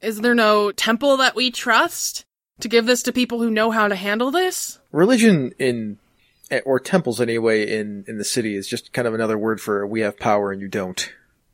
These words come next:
Speaker 1: That's weird.
Speaker 2: It's a little weird.
Speaker 1: Temples are places you gather for communal events.
Speaker 2: Ah, you'd think that.
Speaker 1: Give thanks to the gods and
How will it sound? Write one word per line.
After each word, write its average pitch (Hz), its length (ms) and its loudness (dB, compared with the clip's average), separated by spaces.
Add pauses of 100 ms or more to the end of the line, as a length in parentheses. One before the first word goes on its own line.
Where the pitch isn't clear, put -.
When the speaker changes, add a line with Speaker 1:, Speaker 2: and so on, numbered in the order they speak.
(100)
Speaker 1:
That's 233 280 -6
weird. 196 440 -4 (420)
Speaker 2:
It's - 80 -14
a 180 60 0
little 151 160 2
weird. 131 320 6 (480)
Speaker 1:
Temples 226 640 -4
are 208 260 2
places 220 560 -6
you 214 160 -6 (160)
gather 196 540 0
for 185 760 -2 (560)
communal 220 640 -2
events. 202 800 -2 (240)
Speaker 2:
Ah, 143 80 -6
you'd 190 240 -2
think 233 220 2
that. 101 340 0
Speaker 1:
Give 185 180 -8
thanks - 460 -6
to 208 120 -6
the 196 100 -4
gods 196 520 0
and 160 360 -10